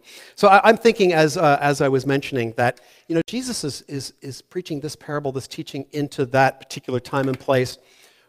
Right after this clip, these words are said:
when the el-, the, the disciples are probably thinking, "Hey, um, what else could you say and teach to us that would be comforting?" So I want to encourage you today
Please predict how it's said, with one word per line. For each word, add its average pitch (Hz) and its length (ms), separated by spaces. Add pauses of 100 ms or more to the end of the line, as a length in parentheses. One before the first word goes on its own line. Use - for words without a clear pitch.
when 143 380 (160)
the 147 160
el-, 143 180
the, 143 180 (300)
the 127 260
disciples 139 480
are 123 80
probably 131 300
thinking, 127 320
"Hey, 123 320 (560)
um, 120 260 (100)
what 143 180
else - 320 (240)
could 127 180
you 120 140
say 143 460
and 120 180
teach - 240
to 123 120
us 113 140
that 120 160
would 123 140
be 117 80
comforting?" 113 580 (300)
So - 100
I 214 60
want 254 140
to 226 40
encourage 190 320
you 151 60
today 139 400